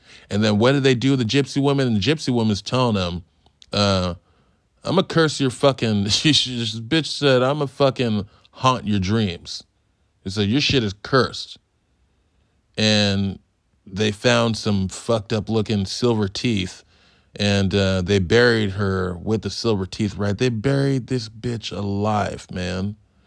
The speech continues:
And the funny thing, people talk about, like, I don't like, there's some people, "I don't like horror movies."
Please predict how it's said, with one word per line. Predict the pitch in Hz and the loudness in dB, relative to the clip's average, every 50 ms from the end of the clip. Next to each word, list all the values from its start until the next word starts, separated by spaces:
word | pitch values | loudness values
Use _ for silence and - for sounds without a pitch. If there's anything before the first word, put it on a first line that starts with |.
| _ _ _ - - _ - | _ _ _ -20 -20 _ -6
And | - 107 107 | -2 0 0
the | 110 | 2
funny | 104 - 165 180 170 | 2 4 4 4 4
thing, | 143 - 143 127 120 107 | 4 2 2 2 0 0
people | - 131 113 110 | -2 -2 -2 -2
talk | 101 - 120 113 107 | -4 -2 -2 -2 -2
about, | 101 98 104 104 101 98 | 0 0 0 0 0 0
like, | 101 98 95 | 0 -2 -2
I | 110 113 113 | -2 -2 0
don't | 110 107 | 0 0
like, | 107 107 104 98 - | 0 0 -2 -2 -4
there's | - 107 101 | -4 -6 -4
some | - - 123 110 | -2 -2 -2 -2
people, | 104 117 107 117 | 0 -2 0 0
"I | 117 | 0
don't | 120 117 | 2 0
like | 113 107 | 0 -2
horror | - - 139 139 | 0 2 2 2
movies." | 123 113 107 98 90 87 - - | 2 2 0 0 -2 -4 -8 -10